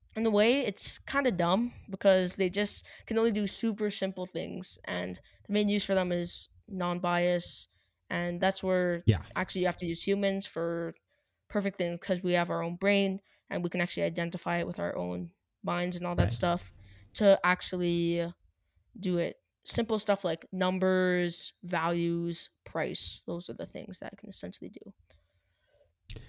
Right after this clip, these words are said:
Speaker 2: Yeah, I've heard of smart contracts, and I'm actually trying to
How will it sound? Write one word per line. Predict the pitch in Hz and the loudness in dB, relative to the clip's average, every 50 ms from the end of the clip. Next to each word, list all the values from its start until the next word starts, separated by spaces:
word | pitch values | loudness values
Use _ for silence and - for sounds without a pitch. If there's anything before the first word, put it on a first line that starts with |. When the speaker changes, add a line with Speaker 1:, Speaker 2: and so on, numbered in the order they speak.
| - - | -8 -4
Speaker 2:
Yeah, | - 131 127 123 | -2 -2 0 0
I've | 135 165 143 | 0 2 4
heard | 196 202 190 | 4 4 2
of | 160 | 2
smart | - - 123 123 120 | 0 2 2 2 2
contracts, | 120 117 113 107 - 110 104 104 101 - - - - | 2 2 2 2 2 2 -2 -2 -4 -4 -8 -6 0
and | - 117 113 107 104 104 101 - - - - - - - | 4 4 6 6 6 6 4 2 -2 -14 -18 -4 2 6
I'm | 123 120 | 8 8
actually | 120 117 120 120 - - 113 | 8 8 6 4 2 0 0
trying | - - 110 104 104 | 0 2 0 2 2
to | 104 101 95 | 2 2 0